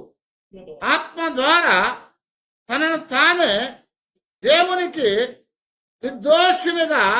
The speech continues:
అర్పించుకొనిన క్రీస్తు యొక్క రక్తము నిర్జీవ క్రియలను విడిచిపెట్టి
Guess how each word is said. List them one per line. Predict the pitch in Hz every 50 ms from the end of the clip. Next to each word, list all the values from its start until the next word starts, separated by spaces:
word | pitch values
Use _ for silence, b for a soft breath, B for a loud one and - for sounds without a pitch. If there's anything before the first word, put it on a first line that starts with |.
| 269 - - - _ _ _ _ _ _ _ _ _ _ _ _ -
అర్పించుకొనిన | 202 277 - - - - 349 349 349 349 - 339 339 - 269 294 302 302 294 285 247 202 202 220 262 285 277 - _ _ _ _ _ _ _ _ _ _ _ _ _ _ _ _ _ _ _ _ _ _ _ _ _
క్రీస్తు | 226 294 349 359 - - - - 339 330 311
యొక్క | 302 294 302 - 285 262 208 196 208 240 269 - - - _ _ _ _ _ _ _ _ _
రక్తము | 165 214 285 285 - - _ _ - 359 370 370 359 320 240 208 208 240 262 226 165 - - _ _ _ _ _ _ _ _ _ _ _ _ _ -
నిర్జీవ | 220 277 285 - - - 339 349 359 370 370 370 359 359 349 349 -
క్రియలను | 302 302 330 339 339 339 339 339 311 254 226
విడిచిపెట్టి | 269 339 349 349 359 359 349 330 330 330 320 269 220